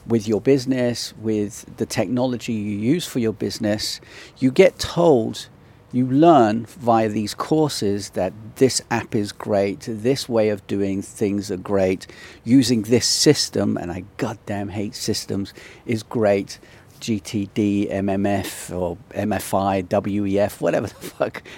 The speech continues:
acronym they use, C I A, F B I, whatever it is. Anyway, they're just useless when it comes to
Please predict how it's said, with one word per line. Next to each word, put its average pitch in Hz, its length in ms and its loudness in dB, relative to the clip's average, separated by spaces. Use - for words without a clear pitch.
acronym 117 540 -2
they 107 100 0
use, 113 500 2
C - 280 -2
I 110 140 4
A, 107 260 4
F 113 220 2
B 113 120 0
I, 101 140 2
whatever 117 420 4
it 101 120 -2
is. 101 220 -2
Anyway, 120 480 4
they're 151 260 6
just 165 500 2
useless 127 840 2
when 139 220 6
it 131 140 0
comes 160 400 2
to 135 380 -2